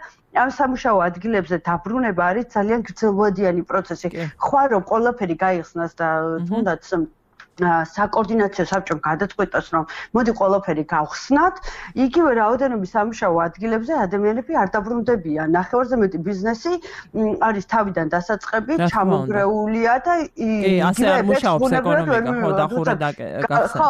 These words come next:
Speaker 1: ოთახში შესვლა გამოსვლაზე
Speaker 2: კი.
Speaker 1: ხო არ არის, დიდი ხანი სახლი რო ჩაკეტო, იმაში ვერ
Speaker 2: მმ.
Speaker 1: იცხოვრე, ვ-, მაშინ ვერ შეხვიდე და
Speaker 2: ჩვენ სოფლის მეურნეობას და ც-, ჩვენ საყვავებას მიხედონო, ჯობიაო, სხვა ქვეყნის საყვავებაზე რომ ფიქრობენო, ამ, ამ სურველებზეა ლაპარაკი.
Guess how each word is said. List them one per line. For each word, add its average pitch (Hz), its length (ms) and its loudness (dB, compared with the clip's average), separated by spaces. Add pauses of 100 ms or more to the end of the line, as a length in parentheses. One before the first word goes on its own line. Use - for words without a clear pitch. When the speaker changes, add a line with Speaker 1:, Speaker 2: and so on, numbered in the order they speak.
Speaker 1:
ოთახში 254 480 0
შესვლა 262 360 0
გამოსვლაზე 254 640 0
Speaker 2:
კი. 214 60 -12
Speaker 1:
ხო 240 60 -2
არ 294 140 4
არის, 214 220 2
დიდი 247 240 -2
ხანი 254 260 -2
სახლი 226 340 -4
რო 247 160 0
ჩაკეტო, 247 440 -4 (160)
იმაში 269 400 0
ვერ 240 160 2
Speaker 2:
მმ. 220 60 0
Speaker 1:
იცხოვრე, 226 400 2
ვ-, 220 240 0 (320)
მაშინ 226 340 -2
ვერ 226 160 0 (100)
შეხვიდე 175 520 -6
და 151 100 -6
Speaker 2:
ჩვენ 294 200 4
სოფლის 302 360 0
მეურნეობას 262 580 4
და 269 120 0
ც-, 208 440 0
ჩვენ 233 340 -2
საყვავებას 208 580 2
მიხედონო, 180 500 0
ჯობიაო, 156 500 2
სხვა 160 180 -2
ქვეყნის 165 300 -2
საყვავებაზე 160 500 0
რომ 160 120 0
ფიქრობენო, 151 420 -2
ამ, 139 160 -2
ამ 104 280 -2
სურველებზეა 196 720 0
ლაპარაკი. 156 420 0